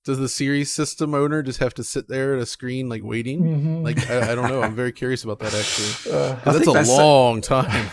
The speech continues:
Speaker 3: <laughs> It's actually a really interesting topic because there are a lot of games out there that do work within, you know, the Xbox or the PlayStation families, right?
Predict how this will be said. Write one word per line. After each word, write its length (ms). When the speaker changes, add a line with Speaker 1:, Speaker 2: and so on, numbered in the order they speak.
Speaker 3:
<laughs> 80
It's 300
actually 340
a 60
really 280
interesting 500
topic 340
because 280
there 140
are 220
a 40
lot 200
of 180
games 380
out 180
there 160
that 240
do 180
work 420
within, 460
you 60
know, 100
the 140
Xbox 560
or 100
the 120
PlayStation 600
families, 600
right? 240